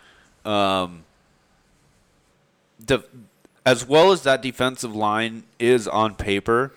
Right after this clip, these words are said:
for them to get absolutely no push whatsoever was <coughs> really sad. I mean, I could understand I could understand, um,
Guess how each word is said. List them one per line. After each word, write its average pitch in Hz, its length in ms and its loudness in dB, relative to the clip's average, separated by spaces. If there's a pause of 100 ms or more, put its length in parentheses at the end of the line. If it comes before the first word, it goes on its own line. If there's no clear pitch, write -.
(120)
for - 320 -2
them 147 200 2
to 170 100 2
get 135 240 -2
absolutely 104 800 -2
no 104 200 0
push 110 640 -2
whatsoever 101 840 -2
was 92 420 -4 (480)
<coughs> - 300 -20
really 117 280 4
sad. 107 480 2 (120)
I 135 100 2
mean, 147 160 -4
I 160 100 4
could 170 260 -6
understand 139 800 -2 (540)
I 147 100 2
could 147 160 -2
understand, 135 760 -2
um, 101 600 0